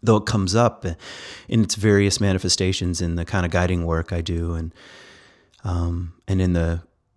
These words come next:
uh, guide training that I'm a part of at Animas Valley Institute in Colorado. And it's, of course, um, you know, it's made its way into, into contemporary, uh, jargon.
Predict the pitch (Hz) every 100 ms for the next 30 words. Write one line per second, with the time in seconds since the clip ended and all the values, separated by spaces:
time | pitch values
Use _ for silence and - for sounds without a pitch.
0 | _ _ _ _ 92 90 90 95 - 90
1 | 90 85 82 85 _ _ _ _ _ _
2 | _ _ _ _ _ _ _ 95 87 90
3 | 85 - 95 87 85 82 - 87 - 87
4 | 87 82 - 87 82 85 - 92 78 -
5 | 87 87 110 107 98 90 85 - 92 82
6 | - 85 82 82 85 _ _ _ _ _
7 | _ _ _ _ _ _ _ _ 139 131
8 | - 127 131 - 104 98 95 98 - 95
9 | 90 - _ - 95 87 95 87 95 87
10 | - 107 - 98 92 87 85 85 - -
11 | - - - _ _ _ _ - 101 87
12 | 107 95 98 85 76